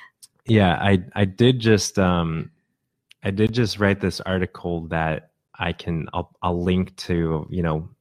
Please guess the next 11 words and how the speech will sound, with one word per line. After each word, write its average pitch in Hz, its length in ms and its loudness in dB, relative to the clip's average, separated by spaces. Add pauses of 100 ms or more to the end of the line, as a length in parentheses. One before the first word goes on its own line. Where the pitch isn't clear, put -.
I'll 92 100 0
post - 460 -2
it 85 120 0
and 85 140 -4
share 90 260 2
it. 73 160 -2
So 87 360 2 (480)
it's, - 320 -2
it's, - 360 -4
uh, 92 460 2
it's - 240 -6